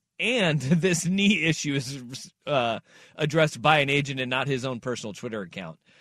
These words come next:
Just throwing that one out there. Um, but Lamar Jackson, he not gonna play, uh, this weekend. And that,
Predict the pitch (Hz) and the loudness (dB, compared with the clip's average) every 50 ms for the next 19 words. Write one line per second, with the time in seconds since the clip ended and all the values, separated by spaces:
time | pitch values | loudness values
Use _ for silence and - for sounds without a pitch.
0 | _ _ _ _ 110 117 110 - 127 127 127 123 120 113 113 101 104 98 95 95 | _ _ _ _ -14 -12 -10 -8 -8 -8 -6 -6 -8 -8 -8 -12 -12 -12 -14 -14
1 | 85 - 92 85 78 - _ _ _ _ _ _ _ _ 143 147 139 135 131 127 | -12 -12 -14 -14 -14 -18 _ _ _ _ _ _ _ _ -4 -2 0 0 2 0
2 | 123 120 123 123 139 135 147 147 147 139 147 143 160 165 160 156 160 151 147 143 | 0 -2 -4 -8 -4 -2 0 0 0 -2 -4 0 2 0 2 2 2 0 0 0
3 | - - 147 139 139 131 - - 117 131 131 127 123 117 101 110 104 90 - 113 | -2 -4 -4 -4 -6 -8 -10 -10 -8 -8 -6 -4 -6 -6 -6 -8 -10 -10 -10 -8
4 | 101 95 92 90 87 _ _ _ _ _ 101 101 95 90 95 90 - 107 98 85 | -8 -8 -8 -8 -12 _ _ _ _ _ -8 -8 -6 -6 -8 -10 -8 -10 -8 -8
5 | 92 87 95 107 113 135 156 175 190 - | -8 -8 -6 -4 -2 0 0 0 0 -2